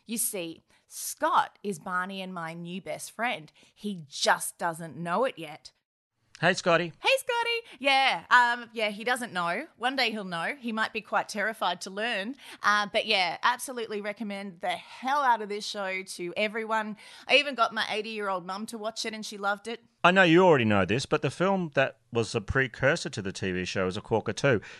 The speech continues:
Speaker 2: It's called The Magician and was made in two thousand and five.
Speaker 1: Yeah, um, I recently did a rewatch on that, and it stands up.
Speaker 2: It really does.
Speaker 1: Yeah, it's a really interesting story about, um, how Scott Ryan, um, spent,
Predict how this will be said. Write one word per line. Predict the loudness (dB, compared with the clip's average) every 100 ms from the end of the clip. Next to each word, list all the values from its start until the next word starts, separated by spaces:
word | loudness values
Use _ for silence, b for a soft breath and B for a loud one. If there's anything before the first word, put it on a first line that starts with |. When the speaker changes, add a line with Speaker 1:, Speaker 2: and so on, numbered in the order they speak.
| -6
Speaker 2:
It's | -4
called | 2 4 4
The | 0
Magician | -2 -2 -2 0 -2 -2
and | -2 -4
was | -2
made | 0 0
in | 0 -4
two | -4 -4
thousand | -2 -2 0 -2
and | -4
five. | -6 -6 -2
Speaker 1:
Yeah, | 2 4 4 2 0
um, | -2 -4 -6 -6
I | -4
recently | -2 -6 -8 -10
did | -8 -8
a |
rewatch | -6 -6 -4 -6 -6
on | -8
that, | -6 -4
and | -6
it | -8
stands | -8 -6 -4 -2
up. | -4 -4 -10 -6
Speaker 2:
It | 2
really | 4 6
does. | 6 6 2 -8 4
Speaker 1:
Yeah, | 6
it's | 6
a | 2
really | 0 0
interesting | -2 -6 -8 -6
story | -2 2 2 0
about, | 0 0
um, | 0 -2 -4
how | -4 -4
Scott | -6 -4 -4 -2
Ryan, | -2 -2 -4 -8 -6
um, | -6 -6
spent, | -6 0 0